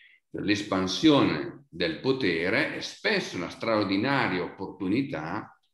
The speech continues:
per tutta una serie di capitalisti, se vogliamo chiamarli così, che vogliono vivere in maniera parassitaria. Eh, prendiamo un caso straordinario.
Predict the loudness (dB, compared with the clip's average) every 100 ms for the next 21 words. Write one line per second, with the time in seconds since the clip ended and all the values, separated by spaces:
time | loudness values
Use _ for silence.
0 | _ 0 0 0 0 2 2 0 -4 -12
1 | -12 -8 -2 0 0 0 -4 -4 0 2
2 | 2 0 -2 -4 -6 -8 -8 -4 -4 -6
3 | -6 -6 -4 -4 -6 -6 -6 -8 -8 -6
4 | -6 -6 -6 -6 -10 -20 -12 -6 -2 -2
5 | -2 -2 -2 -2 0 -2 -4 -4 -6 -8
6 | -10 -12 -14 -14 -14 -14 -18 -20 _ _
7 | _ _ _ _ _ _ _ _ -20 _
8 | _ _ -12 -10 -10 -14 -18 _ _ _
9 | _ -20 -18 -18 -18 _ _ 0 2 2
10 | 2 2 0 -6 -10 -2 0 0 -2 -4
11 | -8 -8 -10 -14 -20